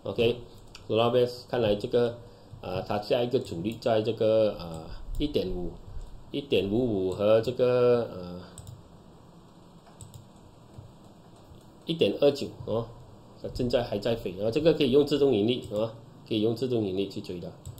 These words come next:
啊，自动盈利没有卖就自己继续收。Valesto 跟英盛啊，Valesto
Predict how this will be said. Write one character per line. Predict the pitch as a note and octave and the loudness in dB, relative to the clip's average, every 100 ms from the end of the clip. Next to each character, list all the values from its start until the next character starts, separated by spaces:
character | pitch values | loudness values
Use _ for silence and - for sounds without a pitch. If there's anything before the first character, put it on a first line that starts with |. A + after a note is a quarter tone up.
| - - | -16 -8
啊， | G#2+ - - - | -6 -6 -8 -16
自 | - C3 | -8 0
动 | B2 | 4
盈 | A2 | 4
利 | C3+ | 4
没 | A#2+ B2 | 6 6
有 | |
卖 | A2+ C3+ C#3+ D3 - - | 6 6 6 4 -2 -10
就 | B2+ B2 | -6 -4
自 | B2+ | -4
己 | B2+ B2 | -6 -6
继 | B2 A#2+ | -6 -6
续 | A#2+ | -2
收。 | B2 A#2 A2+ - - - - - - - - - | 2 2 0 -12 -20 -20 -20 -18 -18 -20 -20 -4
Valesto | G#2+ A#2+ - - C#3+ | 0 0 0 4 4
跟 | C3 B2 | 6 4
英 | A#2+ B2 B2 | 4 4 2
盛 | D3 C3+ B2 A2 | 2 2 2 0
啊， | A2 A#2+ | 2 2
Valesto | G2 G2 A2+ - - B2 A#2+ | 0 0 -2 -4 2 4 4